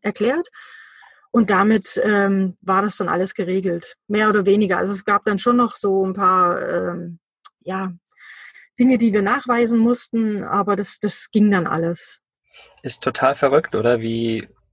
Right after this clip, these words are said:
Speaker 2: wie diese Gesetze da oder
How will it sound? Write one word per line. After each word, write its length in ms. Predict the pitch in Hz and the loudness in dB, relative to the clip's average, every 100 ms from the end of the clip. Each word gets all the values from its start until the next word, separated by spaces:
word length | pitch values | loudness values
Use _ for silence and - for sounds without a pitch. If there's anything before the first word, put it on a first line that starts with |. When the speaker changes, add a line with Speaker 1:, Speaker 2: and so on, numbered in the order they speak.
| _ - | _ -20
Speaker 2:
wie 380 | 113 113 117 120 | -10 -8 -8 -12
diese 560 | 117 - 117 110 113 | -18 -8 -6 0 0
Gesetze 540 | 113 107 110 - - 127 | 0 0 0 -2 -4 -2
da 340 | 127 127 131 | 0 2 0
oder 320 | 117 117 113 | 2 2 0